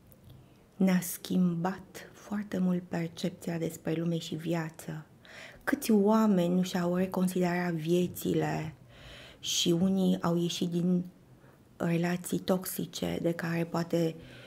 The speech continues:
uh, trăiau de mulți ani și tot au amânat, au amânat. Alții și-au schimbat joburile, alții s-au bucurat de copii mici sau au stat cu bunica la țară.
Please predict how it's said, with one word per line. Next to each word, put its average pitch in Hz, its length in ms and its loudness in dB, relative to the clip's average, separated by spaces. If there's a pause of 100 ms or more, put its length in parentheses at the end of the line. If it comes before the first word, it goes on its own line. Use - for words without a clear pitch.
(240)
uh, 160 600 0
trăiau 175 800 2
de 175 160 2
mulți 208 380 4
ani 180 200 4
și 180 180 -2
tot 196 200 0
au 185 180 4
amânat, 190 480 4
au 185 180 0
amânat. 196 440 2 (360)
Alții 185 240 2
și-au 185 180 2
schimbat 185 540 2
joburile, 170 800 2 (420)
alții 185 560 4
s-au 175 160 4
bucurat 185 440 2
de 180 120 4
copii 185 520 0
mici 208 600 4 (360)
sau 165 520 2 (140)
au 170 180 0
stat 185 280 -2
cu - 140 0
bunica 180 380 2
la 170 160 -2 (100)
țară. 185 720 -2